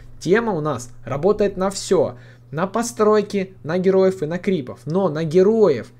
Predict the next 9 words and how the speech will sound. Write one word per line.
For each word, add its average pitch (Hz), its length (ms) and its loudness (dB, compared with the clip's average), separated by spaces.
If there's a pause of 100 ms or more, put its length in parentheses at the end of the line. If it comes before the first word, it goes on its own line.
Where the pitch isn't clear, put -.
(140)
и 175 140 -2
на 143 140 -4
постройки 180 840 -4 (640)
данный 147 400 -4
бонус 127 380 -6
дэмэдж 175 380 -4
работает 147 460 -8
в - 180 -20
половину. 160 840 -4